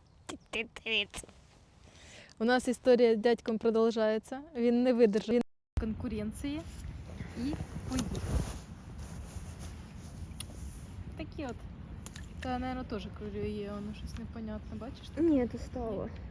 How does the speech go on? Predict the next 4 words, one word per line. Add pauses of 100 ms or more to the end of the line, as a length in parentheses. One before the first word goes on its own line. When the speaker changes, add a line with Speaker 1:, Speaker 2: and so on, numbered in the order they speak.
(480)
Speaker 2:
Хоча (760)
Speaker 1:
Ой, (280)
класно,
конечно.